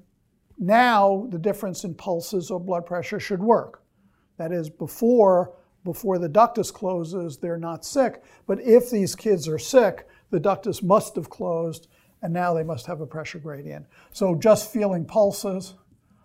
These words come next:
or measuring pre- and postductal blood pressures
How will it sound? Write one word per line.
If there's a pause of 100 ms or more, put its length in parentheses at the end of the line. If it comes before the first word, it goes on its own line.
(260)
or
measuring
pre-
and
postductal
blood
pressures